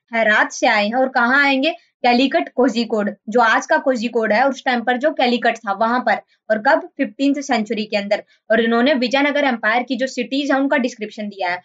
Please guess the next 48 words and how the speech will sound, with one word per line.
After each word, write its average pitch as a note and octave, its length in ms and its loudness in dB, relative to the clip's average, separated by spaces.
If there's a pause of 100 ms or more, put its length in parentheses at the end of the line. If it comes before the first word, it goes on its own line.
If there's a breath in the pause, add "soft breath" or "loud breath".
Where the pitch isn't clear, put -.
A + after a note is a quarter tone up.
(280 soft breath)
और B3+ 100 4
इसी D4+ 220 -4
book - 240 -4
के B3 80 0
अंदर A3 260 0
हम B3 160 0
आगे A3 240 0
चलकर C#4 300 0
जब A#3+ 160 0
विजयनगर C4 460 0
empire C4+ 360 0
का - 100 -2
चैप्टर C#4 300 -2
पढ़ेंगे C4+ 380 2
ना, E4+ 180 0 (280 soft breath)
तो C4 60 0
उसमें C#4 220 2
हम E4+ 140 2
देखेंगे A#3 440 -2
कि D#4 140 -4
किस E4+ 240 -6
तरह E4+ 120 2
ये E4 220 2
एक C#4 180 -2
एक D4 120 -6
चीज C#4 240 -4
के D4+ 100 2
बारे C4+ 240 2
में C4 120 2
बताते G#3 400 0
हैं। A#3 160 -4
जो C4 80 -2
वहां A3+ 180 -2
पर A#3+ 140 -2
हमें A#3 200 -2
canals A#3 400 0
वगैरह A3+ 300 2
देखने A3 320 -6
को A3+ 120 -14
मिलती G#3+ 260 -12
है A3 80 -6
उसके A3+ 220 -4
बारे A#3 240 2
में A#3 120 -4
बताते A3 380 -2
हैं, A3 200 -2 (300 loud breath)
महानवमी A#3+ 580 2
डिब्बा A3 480 0